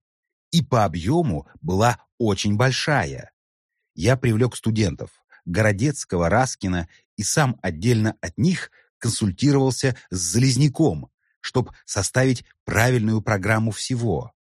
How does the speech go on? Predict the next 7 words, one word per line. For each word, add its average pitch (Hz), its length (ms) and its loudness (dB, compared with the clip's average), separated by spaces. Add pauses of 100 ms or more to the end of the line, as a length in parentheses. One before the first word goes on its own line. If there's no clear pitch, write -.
(560)
А 123 140 2
Звегинцев 127 720 0 (220)
был 180 300 2
человек 123 420 0 (160)
величественный, 120 1040 0 (140)
барственный 95 720 0
такой. 71 500 -8